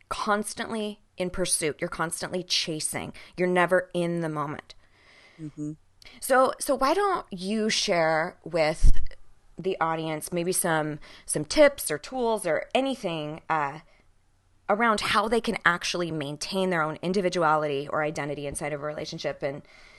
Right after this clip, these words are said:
Speaker 1: and then I'll share. I've got a couple of, of thoughts myself.
Speaker 2: Absolutely. And I mean, for me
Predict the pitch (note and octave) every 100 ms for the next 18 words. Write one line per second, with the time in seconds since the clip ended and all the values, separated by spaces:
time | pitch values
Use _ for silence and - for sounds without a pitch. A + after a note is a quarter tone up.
0 | - - - F#3+ F3+ F3+ - D#3+ D#3 -
1 | D3+ D3+ E3 C#3 C#3+ - - - - -
2 | - D#3 D3 - - D3+ D3 - D#3+ -
3 | - C4 A#3+ - B3 F#3+ F3 D#3 C#3+ -
4 | G#3+ A3 A#3 A#3 - B3+ A3+ A3+ B3+ B3
5 | F#3 D3+ C#3+